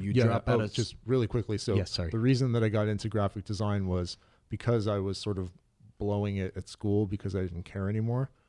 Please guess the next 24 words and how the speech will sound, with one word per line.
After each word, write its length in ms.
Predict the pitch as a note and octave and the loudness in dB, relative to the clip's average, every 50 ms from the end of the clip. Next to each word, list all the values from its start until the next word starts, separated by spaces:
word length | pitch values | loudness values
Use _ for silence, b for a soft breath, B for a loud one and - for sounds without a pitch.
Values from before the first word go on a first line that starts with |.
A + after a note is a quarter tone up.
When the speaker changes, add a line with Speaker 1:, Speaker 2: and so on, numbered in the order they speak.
| _ - A2+ | _ -6 -6
Speaker 2:
I 40 | G#2+ | -4
was 200 | G2 F#2+ - - | -4 -4 -6 -10
probably 680 | _ - - - - B2+ A#2+ A#2 A2 G#2 F#2+ G#2+ G2+ | _ -14 -12 -4 -2 0 0 2 0 0 0 0 0
not 180 | G2 G2 G2 - | 0 0 -2 -2
going 220 | - G#2 F#2+ F#2+ | -2 -4 -4 -4
to 40 | F#2 | -4
graduate, 680 | E2+ - F#2+ F#2 F#2+ F#2 F#2+ F#2+ G2 F2+ F2 F2+ G2 - | -4 -4 -2 0 0 0 -2 -2 -4 -6 -6 -8 -8 -8
but 120 | - F#2+ F#2 | -8 -6 -4
I 80 | F#2 | -4
had 180 | F2+ G2 G#2 G2 | -2 -2 -2 -2
a, 220 | G2 F#2 F2+ E2+ F2 - _ - | -2 -2 -4 -6 -8 -10 _ -8
an 120 | F#2 F#2 | -6 -4
art 220 | F#2+ G#2 A2 G#2+ - | 0 0 0 0 -2
teacher, 420 | - F#2+ E2+ - - F2 E2 F#2+ A2+ _ _ _ _ _ - | -6 -10 -8 -8 -10 -10 -10 -10 -12 _ _ _ _ _ -6
and 320 | G#2+ G#2+ G#2 G2+ G2 G2 - | -4 -2 -2 -2 -2 -4 -6
he 260 | - - - B2 B2 A#2 | -8 -8 -4 -2 -2 -2
basically 500 | G2+ A2+ A2 A2+ - - A2 - G#2 G2 | 0 0 -2 -2 -2 -6 -6 -4 -4 -4
kinda 220 | - G2+ G#2 F#2+ | -2 -2 0 0
made 180 | F#2+ G2 F#2+ F#2 | 2 2 0 0
a 60 | F2+ | 0
deal 260 | E2 - F#2 F2+ F2+ | -2 -2 -2 -2 -2
with 200 | F2 E2+ - - F2+ | -2 -4 -6 -8 -12
me. 160 | F2+ F2+ - - _ _ _ - | -12 -12 -14 -16 _ _ _ -6
Like, 320 | G#2 F#2+ F2+ F2+ - - | -4 -4 -4 -4 -6 -10